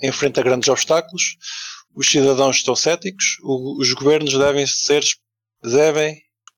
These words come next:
ser esperados a forçar a questão. Colaboração entre governos e empresas. É possível que os governos se associem aos bancos comerciais ou a empresas de fintech para distribuir C B D Cs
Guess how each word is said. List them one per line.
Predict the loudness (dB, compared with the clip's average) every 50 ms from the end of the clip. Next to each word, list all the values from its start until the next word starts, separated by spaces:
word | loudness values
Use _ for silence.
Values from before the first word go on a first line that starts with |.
| _ _ -4
ser | -2 0 2 2 2
esperados | 0 -2 -2 0 2 2 2 2 2 0 -2 -2 -2 -4 _ -2
a | 0 0 0
forçar | 0 -2 -4 -2 0 2 2 2 2
a | 0
questão. | 0 -2 -2 -2 -4 -6 -8 _ _ _ _ _ _
Colaboração | -4 0 2 4 4 4 4 2 2 2 0 0 0
entre | 0 -2 -4 -6 -6
governos | -6 -4 0 2 2 2 2 0
e | 0 -2
empresas. | 0 0 2 2 2 2 0 -2 -4 -4 -4 -4 -2
É | -2 -2
possível | 0 0 0 0 2 2 2 2
que | 0 -2 -2
os | -2 0 0 -2 -2
governos | -4 -2 0 2 4 4 4 2 0 0 -2 -2 0 0 -2
se | 0 2 4 4
associem | 4 2 0 0 0 0 2 2 2 2 4
aos | 4 2 2 2 2
bancos | 0 0 2 0 -2 -2
comerciais | -2 -4 -2 -2 0 2 4 4 4 4 2 2
ou | 2 2
a | 2
empresas | 0 0 2 2 4 4 4 2 0
de | 0 -2 -6
fintech | -6 -6 -6 -6 0 2 2 2 2 0 _ -18 -20 -20 _ _ _ _ _ _ _ _ _ _ 0
para | 2 2
distribuir | 2 0 0 0 2 2 4 4 2 2
C | 0 0 2
B | 2 4
D | 4 4
Cs | 2 2 4 4 2 2 2 -2 -4 -4